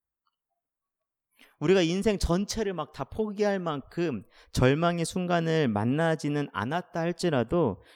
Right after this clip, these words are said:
여러분, 때때로 우리 순간순간마다 우리의 마음을 무너뜨릴 때가 있어요. 여러분, 어떤지 모르겠어요. 저는 생각해보면 예전에 아내와 교제하고 막 이럴 때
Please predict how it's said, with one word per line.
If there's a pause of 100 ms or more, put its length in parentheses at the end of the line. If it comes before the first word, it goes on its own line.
여러분,
때때로
우리
순간순간마다
우리의
마음을
무너뜨릴
때가 (140)
있어요. (520)
여러분,
어떤지
모르겠어요. (500)
저는
생각해보면 (840)
예전에
아내와
교제하고
막
이럴
때